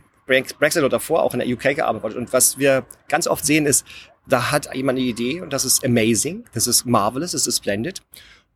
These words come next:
Und die Deutschen am Tisch, die sagen, „Ja, aber.“ Ja, also somit kommen wir nicht in der Entrepreneur-, also wir können von beiden Seiten lernen, das ist vielleicht der, der Punkt der Stelle, deswegen braucht man diese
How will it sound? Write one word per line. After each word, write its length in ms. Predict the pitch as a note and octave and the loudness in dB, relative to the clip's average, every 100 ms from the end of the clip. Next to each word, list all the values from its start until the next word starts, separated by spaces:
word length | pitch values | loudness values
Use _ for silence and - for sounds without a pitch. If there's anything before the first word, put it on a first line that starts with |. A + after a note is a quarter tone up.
| - | -6
Und 260 | C#3 - | -4 -4
die 80 | D3 | -6
Deutschen 380 | C3+ E3 A3+ F#3 | 2 2 4 2
am 140 | C3+ | 0
Tisch, 200 | A2+ C3+ | 0 -4
die 80 | - | -4
sagen, 520 | A#2+ B2 B2 B2+ D3 - | 0 2 2 0 -8 -10
„Ja, 300 | A#2+ B2 B2+ | -2 0 0
aber.“ 360 | C3 C#3+ F2+ - _ - - _ - - - | -4 -6 -8 -18 _ -20 -20 _ -20 -20 -10
Ja, 260 | A#2+ A#2+ F#3 | -2 0 2
also 240 | D3+ D3+ D#3+ | 2 2 0
somit 400 | D3 D#3+ F#3+ F#3 | 2 4 4 2
kommen 280 | - F3+ F3+ | 0 0 2
wir 200 | E3+ E3+ | 2 2
nicht 300 | D#3 F3 - | 0 -2 -4
in 180 | - D#3 | -2 0
der 220 | C#3+ C#3+ | 0 0
Entrepreneur-, 560 | D#3+ - C#3+ C#3 C#3 E3+ | -2 -4 -4 -2 -2 -2
also 160 | A#2+ | 0
wir 80 | C3+ | -2
können 160 | - D#3+ | -2 -2
von 140 | D#3 | 0
beiden 240 | C3+ F3 | 2 2
Seiten 260 | D#3 C3 B2 | 2 2 2
lernen, 440 | G2+ G2 D3 C#4 | -2 0 -2 -2
das 180 | D#4 G3+ | -4 0
ist 240 | C#3+ C#3 - | 2 2 2
vielleicht 260 | B2+ B2 | 0 2
der, 140 | A#2+ A#2 | 2 0
der 160 | A2+ | -2
Punkt 260 | - E3 G#3 | 0 -2 0
der 120 | G3+ | -2
Stelle, 200 | - F#3+ | 0 0
deswegen 240 | D#3 C#3+ | 2 2
braucht 300 | A2+ C3 - | 2 2 2
man 100 | D3 | -4
diese 300 | C3 B2 B2 | -2 0 0